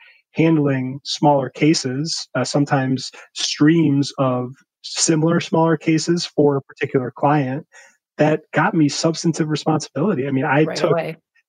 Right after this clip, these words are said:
Speaker 1: a part of my first deposition with my fifth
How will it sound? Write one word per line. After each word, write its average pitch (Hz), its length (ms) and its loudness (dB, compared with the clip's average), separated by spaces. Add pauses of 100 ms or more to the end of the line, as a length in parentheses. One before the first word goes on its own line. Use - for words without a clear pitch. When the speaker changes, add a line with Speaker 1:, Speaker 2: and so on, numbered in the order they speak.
(120)
Speaker 1:
a 196 100 2
part 151 320 0
of 147 100 0
my 147 120 4
first 143 300 0
deposition 131 840 0 (480)
with 143 380 0 (800)
my 127 480 2
fifth - 420 -4